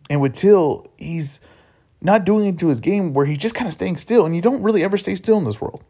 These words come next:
You're either getting bur-, or getting better or getting worse, and he's getting worse.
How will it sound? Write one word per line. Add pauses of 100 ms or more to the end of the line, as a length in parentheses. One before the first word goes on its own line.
(380)
You're
either
getting
bur-,
or
getting
better
or
getting
worse,
and
he's
getting
worse.